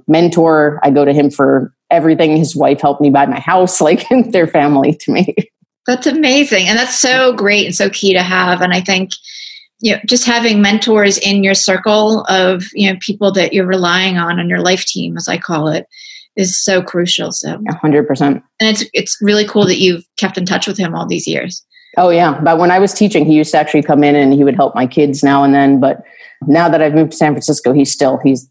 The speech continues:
Speaker 1: he's on the favorites in my phone and he's my go-to. <laughs>
Speaker 2: Yeah. Awesome. Awesome. I love that. And who's the other person?
Speaker 1: The second one is Tracy Litt, and she is all over social media. Her business is called The Lit Factor.
Speaker 2: Okay.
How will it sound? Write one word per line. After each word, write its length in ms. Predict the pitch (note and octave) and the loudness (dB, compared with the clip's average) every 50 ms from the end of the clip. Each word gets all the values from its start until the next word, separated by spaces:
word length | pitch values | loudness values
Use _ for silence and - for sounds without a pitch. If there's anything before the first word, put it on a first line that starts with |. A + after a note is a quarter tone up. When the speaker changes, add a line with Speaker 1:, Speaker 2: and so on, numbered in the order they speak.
| _ _ | _ _
Speaker 1:
he's 200 | - D#3 D3 C3+ | 0 2 2 2
on 400 | D#3 D3 C#3+ C#3+ C#3+ C#3 C#3 A2+ | 2 2 4 4 2 2 2 0
the 80 | - - | -2 -2
favorites 460 | - - E3+ E3 D3+ E3+ E3 E3 - | 0 2 2 2 2 2 0 0 2
in 60 | E3+ E3 | 2 2
my 100 | D#3 D#3 | 2 0
phone 380 | - - E3 E3+ E3+ E3+ E3 | 0 0 2 2 4 4 4
and 120 | D#3 D3+ D#3+ | 4 4 4
he's 200 | G3 F3 D#3+ F3 | 2 2 2 2
my 120 | E3 D#3 | 2 2
go-to. 480 | D3+ D#3 D#3 D#3+ D#3 - E3+ D3 - - G#5 - - | 4 4 2 2 2 2 0 2 2 0 0 0 0
<laughs> 520 | C#4+ D4 B3+ - D4 C#4 - - - A3+ A3 | 0 0 2 2 0 0 0 0 -2 -2 -2
Speaker 2:
Yeah. 180 | - E3+ E3 F3 - - _ _ _ _ - | -2 -4 -6 -6 -8 -12 _ _ _ _ -6
Awesome. 520 | - A3+ A#3 - - G#3 E3+ E3 F3+ A#3 - - | -4 -4 -4 -2 -2 -4 -4 -4 -6 -12 -10 -8
Awesome. 440 | A#3 A3+ A3 - - G3 F#3+ F3+ F3+ - - - - - _ - | -6 -6 -6 -4 -6 -6 -6 -6 -10 -12 -16 -20 -20 -20 _ -4
I 60 | A#3 | -2
love 120 | G#3 G#3 G3+ | 0 0 0
that. 120 | G#3 G3 G#3 | 0 0 2
And 60 | G#3 | 2
who's 200 | A#3 C4 C#4 C4+ | 2 2 2 2
the 100 | - D#4 | 0 0
other 200 | B3 A#3+ C4+ B3+ | 0 0 -2 -2
person? 500 | B3+ - F#3+ F3 - E3 F3 F#3 F3+ F3+ - _ _ _ _ _ | -2 -2 -2 -2 -2 -4 -4 -4 -6 -8 -10 _ _ _ _ _
Speaker 1:
The 120 | D#3+ E3 D#3+ | 0 0 0
second 500 | E3 - - B3 C4 C4+ C4 A#3+ G#3 F#3+ | 0 0 2 2 2 2 2 2 2 4
one 240 | F3 E3+ D#3+ - - | 4 2 2 2 4
is 320 | E3+ D#3+ D#3 D3+ D#3 - | 4 4 2 2 -2 -6
Tracy 440 | - - - F3 F3 E3+ - F3+ E3 | -6 -2 0 0 0 2 2 2 4
Litt, 260 | D3 D3+ D#3 C#3+ - - - - - | 4 4 2 0 -2 -6 -6 -2 0
and 120 | F3 E3+ | 0 0
she 220 | - - F#3+ F#3 F#3 | 0 2 2 4 4
is 140 | F3+ D#3+ | 2 2
all 180 | D#3+ D3+ D3+ C#3+ | 2 2 4 4
over 180 | C#3+ C3+ C3+ C#3+ | 2 2 0 0
social 320 | - - C#3+ C#3+ - C#3 | 0 0 0 0 2 2
media. 280 | C3+ C3+ B2+ A#2+ B2 C#3 | 2 2 4 2 2 2
Her 100 | D#3 C#3 | 2 2
business 320 | D3+ D3+ E3 E3 D#3+ E3 | 2 2 2 2 2 2
is 100 | D#3+ D#3+ | 0 -2
called 280 | - - D3+ D3 C3+ B2+ | 0 0 0 0 2 2
The 60 | D3 C#3+ | 2 4
Lit 320 | C#3+ D3 D3 D3 - - | 4 2 2 0 -2 -2
Factor. 460 | - B2 A#2+ - - - - - - - _ _ _ _ _ _ - - _ - G#3+ | -2 0 0 -2 -4 -4 -6 -6 -6 -10 _ _ _ _ _ _ -20 -20 _ -6 -6
Speaker 2:
Okay. 160 | G#3 - | -2 0